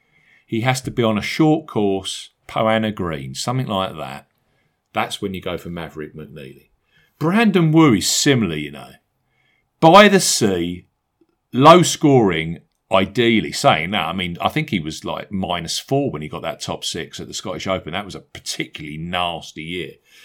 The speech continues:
Actually, he's a fantastic win player, Brandon Wu. But, yeah, he just seems to thrive on tests by the coast. This is literally, I know it's not a coastal golf course, but it has got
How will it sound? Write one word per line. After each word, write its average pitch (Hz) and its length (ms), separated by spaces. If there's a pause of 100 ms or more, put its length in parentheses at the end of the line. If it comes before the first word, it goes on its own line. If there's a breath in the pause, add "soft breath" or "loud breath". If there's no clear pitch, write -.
(160 soft breath)
Actually, 165 320
he's 82 80
a - 60
fantastic - 1000
win 110 260
player, 73 260
Brandon 76 400
Wu. - 120 (560 soft breath)
But, 160 320 (1120)
yeah, 196 160
he 190 100
just 202 260
seems 220 600
to - 120
thrive 113 1040 (180)
on 101 360
tests - 580
by 123 240
the 101 80
coast. 82 480
This 170 200
is 113 120
literally, 127 460
I 107 80
know 143 100
it's 135 160
not 104 120
a 92 40
coastal 92 380
golf 90 320
course, - 260
but 113 120
it 127 120
has 247 340
got - 520